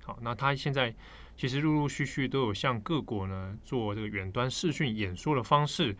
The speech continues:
那来争取各国的一些支援哦。那现在他有一个跟以色列的，那也其实呢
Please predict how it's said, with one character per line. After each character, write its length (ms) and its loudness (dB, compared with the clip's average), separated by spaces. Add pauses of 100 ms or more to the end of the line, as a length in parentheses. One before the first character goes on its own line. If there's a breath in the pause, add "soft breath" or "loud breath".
(220 loud breath)
那 100 2
来 140 2
争 260 0
取 280 -6
各 180 -2
国 260 -4
的 140 -2
一 100 -2
些 260 -4
支 300 -2
援 240 2
哦。 40 -8 (120)
那 160 0
现 180 -2
在 220 2 (320 loud breath)
他 140 4
有 180 2
一 80 -2
个 100 0
跟 280 -2
以 120 -4
色 220 2
列 160 8
的， 180 -2 (120)
那 120 0
也 160 -4
其 200 -4
实 220 -4
呢 220 -2